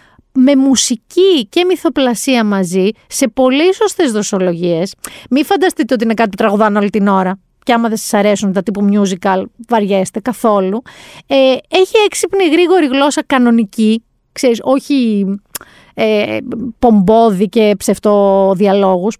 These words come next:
Πολύ κανονικούς διαλόγους. Ε, και έχει μια τεράστια βάντα,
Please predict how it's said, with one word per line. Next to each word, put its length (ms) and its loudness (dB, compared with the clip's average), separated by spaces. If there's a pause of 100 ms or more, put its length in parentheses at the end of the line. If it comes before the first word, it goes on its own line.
Πολύ 260 0
κανονικούς 440 -2
διαλόγους. 640 -4 (480)
Ε, 160 2 (160)
και 120 0 (180)
έχει 160 -8
μια 240 2
τεράστια 540 0
βάντα, 500 0